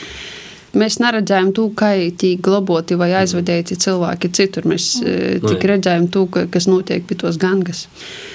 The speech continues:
Speaker 1: Bet vispār ir arī, kas mūs visu laikam nošokēja, mani arī tamā skaitā, ir pīcis kategorijas, kod tu, ā, ķermeņi pēc miršanas laiž nasadadzinotu iekšā ūdeņī. Tas gan bija tāds,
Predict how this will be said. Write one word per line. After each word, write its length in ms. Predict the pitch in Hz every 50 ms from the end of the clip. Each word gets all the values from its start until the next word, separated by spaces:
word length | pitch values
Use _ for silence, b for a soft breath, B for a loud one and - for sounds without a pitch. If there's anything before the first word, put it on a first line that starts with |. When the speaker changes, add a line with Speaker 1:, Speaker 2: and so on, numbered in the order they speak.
| B B B B -
Speaker 1:
Bet 200 | 180 208 208 -
vispār 420 | 202 220 226 220 - - 202 190 196
ir 120 | 190 185
arī, 420 | 190 185 190 185 175 170 165 160 - -
kas 180 | - 226 - -
mūs 280 | 190 190 196 190 190
visu 160 | - 180 -
laikam 260 | 185 180 180 180 196 185 180
nošokēja, 580 | 190 190 180 175 - 175 175 - 170 151 151
mani 240 | - 156 156 160 165
arī 240 | 165 160 160 151 -
tamā 280 | - - - - 151 165
skaitā, 580 | - - - 214 214 214 208 208 185 170 165
ir 120 | 165 165 -
pīcis 420 | - - 208 208 208 - 190 -
kategorijas, 840 | - - 208 208 214 214 180 180 185 175 175 175 165 160 165 170 - -
kod 240 | - 185 180 180 175 - - -
tu, 440 | - 185 175 170 165 160 160 156 - -
ā, 520 | - - 160 156 160 165 151 151 151 165 165 -
ķermeņi 540 | - - 202 202 202 202 190 180 175 175 170 170 - - - -
pēc 220 | 180 175 175 -
miršanas 600 | 208 196 196 190 190 - - 180 175 165 - -
laiž 500 | - 180 180 180 170 160 - - - - - B B B B B B B B B B -
nasadadzinotu 840 | 190 - - - 202 170 175 160 - 190 190 165 151 - - - 175
iekšā 380 | 151 - - - - 160 156 170 170
ūdeņī. 440 | 165 165 151 185 170 165 156 156 160 - - - - - - - B B B B B B B B B B B B B B B B B B B B 185
Tas 200 | - 190 175 180
gan 300 | 175 190 196 190 180 185 160
bija 220 | 175 185 190 180
tāds, 400 | 180 226 - 202 196 - - -